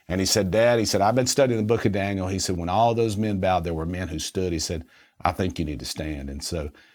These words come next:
we made a decision, not off my team of attorneys, but off my twelve-year-old son and his faith in the process of what Daniel went through to stand and fight. And so we went through that process, got it all clear, and, uh,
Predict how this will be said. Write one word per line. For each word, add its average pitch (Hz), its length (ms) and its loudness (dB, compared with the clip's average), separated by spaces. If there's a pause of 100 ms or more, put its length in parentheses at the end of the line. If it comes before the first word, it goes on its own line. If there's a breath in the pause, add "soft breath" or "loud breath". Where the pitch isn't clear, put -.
(160 soft breath)
we 113 180 6
made 156 220 6
a - 20 0
decision, 131 420 4
not 117 160 6
off 135 140 4
my 139 120 2
team 147 220 2
of 123 120 2
attorneys, 127 500 0 (380 soft breath)
but 98 80 6
off 107 100 6
my 107 120 2
twelve-year-old 123 500 4
son 127 240 2
and 101 80 0
his 110 160 -2
faith 110 320 2
in 107 80 0
the 98 60 0
process 104 500 2
of 101 40 0
what 87 200 -2
Daniel 120 320 0
went 101 180 -4
through 98 220 -2
to 95 120 -2
stand 95 360 -2
and 90 100 -6
fight. 127 260 6
And 104 140 0
so 101 220 0 (540 loud breath)
we 123 140 6
went 160 220 4
through 160 100 6
that 147 180 6
process, 147 560 4
got 123 180 6
it 120 60 4
all 120 220 6
clear, 135 560 2
and, 95 300 -2
uh, 90 160 2